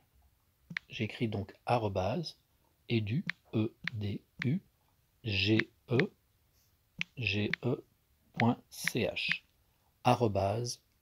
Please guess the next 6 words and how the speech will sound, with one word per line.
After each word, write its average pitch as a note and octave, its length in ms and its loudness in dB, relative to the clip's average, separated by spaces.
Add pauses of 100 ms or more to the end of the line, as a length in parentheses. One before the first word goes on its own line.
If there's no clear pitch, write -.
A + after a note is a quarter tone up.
(120)
eduge A#2 540 4
point A2 200 -4
C - 180 -4
H. - 340 -8 (460)
Suivant, G#2 640 -2 (180)
suivant. A2 640 -2